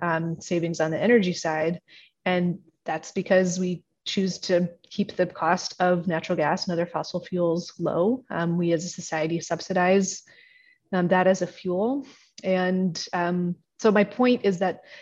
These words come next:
uh, what I'm showing on the left is empirical, right? That's data, um, and that's real. And what I'm showing on the right is what we as a society have, have decided the cost should be and the value should be, um, in this transition, and what we can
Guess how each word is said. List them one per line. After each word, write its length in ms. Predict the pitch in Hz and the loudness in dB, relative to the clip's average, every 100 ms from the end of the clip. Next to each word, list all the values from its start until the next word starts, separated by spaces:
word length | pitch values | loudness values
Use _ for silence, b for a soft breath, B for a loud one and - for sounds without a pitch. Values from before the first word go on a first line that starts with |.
| B - | B -8
uh, 60 | 170 | -6
what 260 | 185 185 | 2 4
I'm 80 | 208 | 4
showing 260 | 220 226 220 | 4 4 4
on 80 | |
the 80 | 190 | 2
left 300 | 165 220 - | 2 2 2
is 100 | 190 | -2
empirical, 760 | 175 - 165 185 - 240 262 - _ - | -2 -6 -4 -4 -2 -2 -2 -8 _ 0
right? 260 | 175 185 - | 2 2 0
That's 420 | 160 - - - _ - | -2 -2 -12 -14 _ 0
data, 500 | 175 180 190 208 - | 4 6 4 2 -2
um, 420 | 180 175 170 175 b b b | -4 -2 -2 -4 b b b
and 100 | 175 | -4
that's 240 | 156 170 - | -2 -2 0
real. 320 | 175 185 220 | 4 6 8
And 80 | 202 | 6
what 100 | 185 | 4
I'm 80 | 180 | 2
showing 260 | 196 196 | 2 2
on 80 | 180 | 2
the 100 | 170 | 0
right 300 | 156 185 233 | 2 2 2
is 220 | 190 180 170 | 0 -2 -2
what 160 | - | -2
we 140 | 190 196 | 4 4
as 80 | |
a 60 | 180 | 2
society 580 | - 185 - 156 165 170 | -4 -10 -6 -2 -2 0
have, 220 | 165 165 - | 0 -2 -8
have 180 | 170 170 | -8 -4
decided 580 | 170 151 156 160 160 b b - | -4 -2 2 2 0 b b -2
the 80 | - | -2
cost 300 | 156 160 - | 0 -2 2
should 180 | 208 | 0
be 300 | 190 208 226 | 2 2 2
and 120 | 185 180 | 2 0
the 80 | |
value 300 | 170 143 156 | 0 -2 -2
should 220 | 175 170 160 | -4 -6 -2
be, 280 | 160 160 b b b - | -2 -2 b b b -2
um, 220 | 165 160 | -2 0
in 160 | 170 160 | -2 -2
this 140 | 160 | -2
transition, 640 | - 165 185 160 214 226 | -4 -4 -2 0 4 4
and 240 | 220 180 175 | 4 2 2
what 160 | - | 2
we 80 | 185 | -2
can 160 | 196 | -4